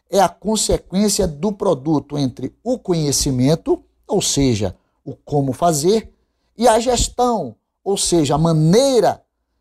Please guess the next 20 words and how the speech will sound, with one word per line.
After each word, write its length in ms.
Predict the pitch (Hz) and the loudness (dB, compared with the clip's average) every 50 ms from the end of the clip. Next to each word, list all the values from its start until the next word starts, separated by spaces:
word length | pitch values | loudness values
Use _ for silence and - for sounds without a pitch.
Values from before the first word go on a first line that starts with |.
| _ _ | _ _
de 200 | - 117 107 135 | -12 -6 -2 -2
fazer. 540 | 160 - - 143 117 104 98 98 - - - - - - _ _ _ _ _ _ | -2 0 0 0 0 0 -2 -6 -12 -14 -16 -18 -20 -20 _ _ _ _ _ _
Se 380 | - - - - - 220 208 | -4 0 2 2 4 4 4
um 240 | 214 233 277 285 262 | 4 2 0 0 2
destes 480 | 196 226 220 220 - - - 196 165 135 | 4 4 4 4 2 -2 -6 -6 -6 -4
dois 340 | 127 135 185 214 220 214 | -2 0 2 2 2 0
fatores 680 | - - - 175 151 - _ - 131 127 120 120 117 117 | -2 -6 -6 -6 -6 -6 _ -4 -2 -2 -2 0 0 0
é 80 | 131 135 | 0 -2
de 100 | 123 123 | -2 -4
baixo 480 | 113 113 127 127 139 131 - - 120 | -2 0 2 4 2 2 0 -4 -6
valor, 540 | 107 113 101 104 113 135 160 180 170 - _ _ _ _ _ _ _ _ _ _ _ _ | -4 -2 -2 0 2 2 2 2 2 0 _ _ _ _ _ _ _ _ _ _ _ _
compromete 960 | - - 233 262 269 - - 208 196 160 135 127 131 135 139 139 139 - 139 | -2 0 0 0 0 -2 -2 -2 -2 -2 -2 -2 0 0 0 0 -2 -6 -10
de 100 | 135 143 | -8 -8
forma 500 | 131 - - - - 139 139 143 143 147 | -8 -10 -10 -6 -2 -2 -2 0 0 -2
decisiva 1120 | 139 120 117 117 180 214 220 220 - - 220 180 131 117 123 156 160 160 147 143 165 160 160 _ _ _ _ _ _ _ _ _ _ - | -4 -4 -2 0 2 2 2 2 -2 -4 -4 -2 -2 -2 0 0 0 0 2 2 0 -2 -2 _ _ _ _ _ _ _ _ _ _ -6
o 140 | 196 220 | -2 0
resultado 760 | 208 190 202 202 185 185 214 185 - - 147 139 147 147 143 156 | 2 4 4 4 2 2 0 -2 -2 0 2 2 2 2 0 -2
a 60 | 143 | -4
ser 320 | - - - 143 147 147 | -4 -4 -4 -2 -2 0
obtido. 720 | 147 143 135 135 - - - - 101 98 90 95 - 110 | -2 -2 -4 -8 -18 -16 -12 -8 -6 -6 -6 -8 -12 -20